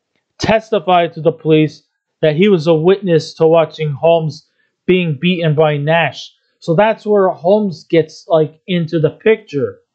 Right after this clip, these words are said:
was because while, and, and that makes sense because Nash was actually the first person to actually own a club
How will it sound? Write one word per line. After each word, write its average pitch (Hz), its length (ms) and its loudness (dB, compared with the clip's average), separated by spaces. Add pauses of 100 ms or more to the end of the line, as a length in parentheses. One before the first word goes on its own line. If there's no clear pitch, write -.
(460)
was 156 120 2
because 156 320 -2
while, 190 720 0 (380)
and, 165 720 0
and 170 160 -4
that 214 160 -2
makes 226 300 -6
sense 226 320 0
because 151 580 -2 (360)
Nash 190 520 0
was 175 220 -2
actually 180 380 0
the 160 160 2
first 175 440 -2
person 165 420 -2
to 156 100 4
actually 156 520 -2
own 180 280 2
a 156 100 0
club 165 540 0